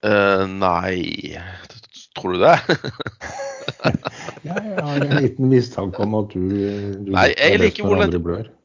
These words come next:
Speaker 1: eh, nei, nei, jeg er ikke skadefro, eller hva det heter for noe.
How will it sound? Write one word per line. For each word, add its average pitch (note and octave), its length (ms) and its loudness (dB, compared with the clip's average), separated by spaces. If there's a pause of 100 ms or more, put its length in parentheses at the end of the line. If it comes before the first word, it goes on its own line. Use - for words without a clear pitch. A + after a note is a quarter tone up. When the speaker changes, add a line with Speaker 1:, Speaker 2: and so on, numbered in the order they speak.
(240)
Speaker 1:
eh, B2 220 -4
nei, A2 140 -2 (100)
nei, A2 120 -4 (180)
jeg - 80 -12
er G#2 100 -10
ikke D#3 220 -16
skadefro, A#2 720 -12 (100)
eller G#2 240 -12
hva G2+ 80 -14
det G#2 160 -10
heter F#2 220 -12
for A2+ 80 -12
noe. F2+ 100 -14